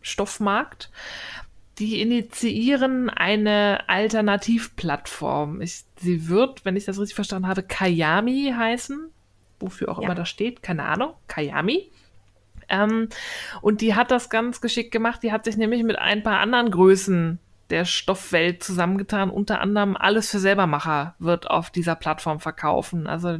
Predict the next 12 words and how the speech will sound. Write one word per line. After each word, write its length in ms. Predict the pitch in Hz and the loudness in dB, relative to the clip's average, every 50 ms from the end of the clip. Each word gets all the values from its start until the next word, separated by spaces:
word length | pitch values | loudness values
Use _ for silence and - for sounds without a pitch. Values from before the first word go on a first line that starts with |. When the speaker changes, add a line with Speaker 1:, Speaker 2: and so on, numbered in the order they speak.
| 180 - _ | -6 -10 _
Speaker 1:
das 160 | - 180 - 269 | -8 -6 -2 -2
finde 160 | 320 381 427 403 | 2 4 4 4
ich 80 | 294 | 4
Speaker 2:
Oh. 60 | 196 | 2
Speaker 1:
ganz 560 | 190 185 185 185 185 190 - - - - - - | 2 0 -2 -2 -2 -4 -8 -12 -12 -14 -8 -6
geschickt 440 | 220 202 - - 254 254 - _ | -6 -4 -2 -2 -4 -4 -6 _
gemacht 320 | - 233 220 226 240 277 277 254 226 214 | -2 0 4 6 6 6 6 6 6 4
Speaker 2:
Ja. 60 | 220 | 2
Speaker 1:
und 80 | 214 214 | 2 0
eine 120 | 220 214 | 0 0
gute 280 | - 233 247 247 - 196 | 4 4 4 4 6 4
Idee, 480 | 185 214 190 220 220 226 240 262 254 | 2 2 0 -2 -2 -2 -2 -2 -4